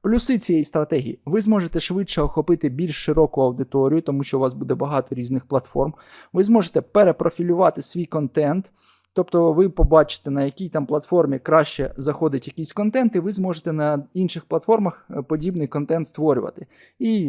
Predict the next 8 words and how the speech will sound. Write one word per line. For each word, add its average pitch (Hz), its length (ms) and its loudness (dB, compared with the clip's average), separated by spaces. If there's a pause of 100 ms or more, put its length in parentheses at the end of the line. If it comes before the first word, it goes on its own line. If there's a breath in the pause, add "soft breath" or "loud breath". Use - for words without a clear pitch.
(160)
якби 143 340 0
адаптувати 156 680 0
його 147 240 -2
під - 220 -12
те, 180 120 0
що - 180 -6
працює 139 380 -4
краще. 127 420 0